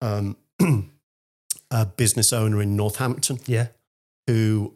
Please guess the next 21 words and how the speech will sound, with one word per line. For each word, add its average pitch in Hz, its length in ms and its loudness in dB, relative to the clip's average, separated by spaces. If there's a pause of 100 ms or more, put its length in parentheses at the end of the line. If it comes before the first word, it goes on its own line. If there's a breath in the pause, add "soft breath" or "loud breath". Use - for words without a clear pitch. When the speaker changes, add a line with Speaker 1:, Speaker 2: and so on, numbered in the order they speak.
Speaker 1:
um, 107 680 -2 (460)
who, 107 440 -4 (760)
he, 131 100 -14
he 120 180 -8
doesn't 120 300 -2
anymore, 113 720 0 (100)
but 107 140 -6
he 110 180 -4
owned 113 580 0 (420)
a 104 500 -2 (460)
very 110 340 0
successful - 680 -2
flexible 110 460 -6
packaging 117 520 -4
firm. 123 340 0 (460)
Speaker 2:
Right. 120 240 -2 (680)
Speaker 1:
And 110 480 2 (720 loud breath)
he 139 280 -4
saw 110 680 2
an 113 120 -2
opportunity 117 1040 -4